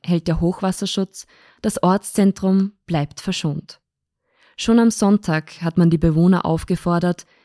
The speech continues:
ihr Hab und Gut zu sichern. Zu präsent sind noch die Erinnerungen an zweitausendzwei, als Schwertberg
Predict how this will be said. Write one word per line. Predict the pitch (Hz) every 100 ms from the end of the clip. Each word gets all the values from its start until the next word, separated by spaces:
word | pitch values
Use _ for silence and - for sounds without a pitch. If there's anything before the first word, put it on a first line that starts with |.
| _
ihr | - 220 180
Hab | 180 180 -
und | 220 214 -
Gut | 170 156 - -
zu | -
sichern. | 208 175 - 151 151 151 _ _ _ _ _ _ _ _ _ _ _
Zu | - 277
präsent | 269 220 190 165 190 - -
sind | - 190
noch | 185 180
die | -
Erinnerungen | 180 180 180 175 180 175 180
an | - 185
zweitausendzwei, | - 156 165 170 190 - 165 156 156 160 _ _ -
als | - 180 -
Schwertberg | 165 170 - 196 190 196